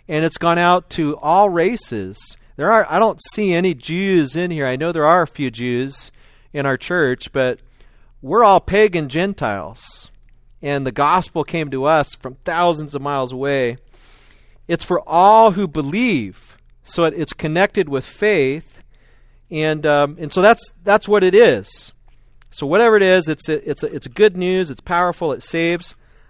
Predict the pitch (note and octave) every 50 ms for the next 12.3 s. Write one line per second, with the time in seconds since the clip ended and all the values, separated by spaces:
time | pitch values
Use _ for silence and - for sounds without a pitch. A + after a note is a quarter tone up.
0 | _ - G3 A3+ - - A#3+ A3 - F#3+ - - G#3 G3 F#3 - - G#3 G3 F#3
1 | - F3+ D#3+ D3 - - E3+ D#3 - - - G3+ G#3+ G#3+ F#3 E3 D3 C3 - -
2 | D#3 D3 C#3 C#3 - D3 D3 E3 F#3+ G3 - - F3 D#3 D3 C#3 B2+ B2+ _ _
3 | _ _ _ - - _ - - _ _ - - F3 E3 D#3 D3 D3+ C#3 - E3
4 | E3 E3+ - - C3 D3+ D#3 D3+ - - - C3+ A#2 A2+ D3 F3 E3+ - - D#3
5 | C3+ A#2+ B2 C#3+ E3 D#3+ - - - C#3+ C3+ C3+ - - - - B2 A#2 C3+ C#3+
6 | D3 C#3 C3 - - D3 C#3 C#3+ D3 C3+ C#3 C3 - - D#3 D3 C3 A#2 A2+ B2+
7 | C#3 D3+ E3 D#3 C#3 B2 A#2 A#2 C3 - - - - - _ _ _ - _ -
8 | - - - _ - - - _ _ _ _ - C#3 - - G#3 A#3+ C4+ C#4 -
9 | - F3 D#3+ D3+ D3+ D#3+ D3+ D#3+ D#3+ D#3+ D#3+ E3+ F#3 G3+ G#3+ G#3 F#3+ F#3+ D#3+ C3+
10 | F3 F#3 D#3+ - - F3+ F#3 G3 G#3 G#3 G3 F3+ D#3+ D3+ C3 D3 D#3+ D#3+ F3 E3+
11 | F3+ F3+ E3+ E3 F#3 G3+ F3 F3+ - - - F3 F3 F#3+ G#3 A3 G#3 - C#3 C3+
12 | B2+ B2+ B2 C3 E3 F#3